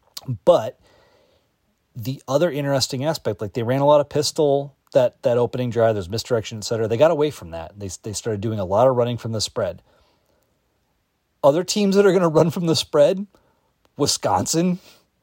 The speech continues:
Purdue, like, the-, these are some rays of hope and some rays of light that, that, like, nor-,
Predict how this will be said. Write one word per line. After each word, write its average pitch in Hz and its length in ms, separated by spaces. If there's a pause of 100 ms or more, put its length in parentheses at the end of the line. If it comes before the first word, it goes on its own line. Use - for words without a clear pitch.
(440)
Purdue, 139 720 (720)
like, 127 320 (400)
the-, 160 240
these 185 240
are 233 80
some 208 260
rays 180 220
of 165 120
hope 160 300 (140)
and 131 240
some 131 200
rays 127 200
of 110 140
light 117 320
that, 110 200 (120)
that, 107 280
like, 101 220
nor-, 135 140